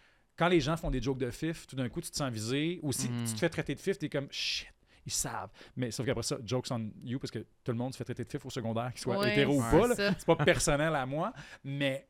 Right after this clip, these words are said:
Speaker 1: tout d'un coup, t'es comme super relax et détendu. Genre, mettons, c'est comme si j'avais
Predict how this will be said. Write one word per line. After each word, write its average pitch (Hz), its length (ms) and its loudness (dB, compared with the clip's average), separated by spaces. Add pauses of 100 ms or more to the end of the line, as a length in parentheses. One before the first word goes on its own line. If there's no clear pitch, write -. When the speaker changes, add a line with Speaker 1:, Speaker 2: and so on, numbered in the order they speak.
(100)
Speaker 1:
tout 139 80 -10
d'un 151 140 6
coup, 240 120 -4
t'es - 120 -2
comme 120 280 -2
super 190 480 2
relax 147 560 0
et 135 140 -4
détendu. 131 640 0
Genre, 139 180 0
mettons, 131 220 2
c'est 156 140 -2
comme 185 120 2
si 160 120 -2
j'avais 120 260 2